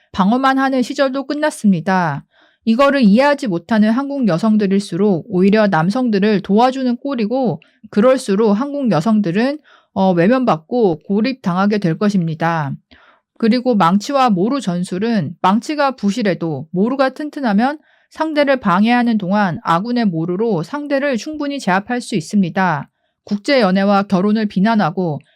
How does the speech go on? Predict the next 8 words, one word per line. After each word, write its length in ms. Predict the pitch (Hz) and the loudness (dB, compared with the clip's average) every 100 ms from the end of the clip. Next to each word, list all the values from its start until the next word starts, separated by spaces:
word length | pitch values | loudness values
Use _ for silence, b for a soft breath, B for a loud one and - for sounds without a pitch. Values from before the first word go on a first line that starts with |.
| b b | b b
남성들을 580 | 202 214 285 269 240 233 | 2 2 2 0 0 0
도태남이라 720 | 208 214 311 302 285 269 247 | 0 -2 -2 0 0 0 0
비하하며 760 | 240 202 214 208 180 226 196 151 - | 0 0 2 2 0 0 -2 -4 -8
뒤늦게 480 | - 220 240 - 240 | 0 0 0 0 0
망치를 640 | 185 170 208 294 269 254 | 2 0 0 -2 -4 -4
부실하게 480 | 202 202 254 247 233 | -2 -2 0 -2 0
하려고 400 | 240 277 262 233 | -2 -2 -2 -2
해도 480 | 269 262 277 190 | -4 -4 -4 -4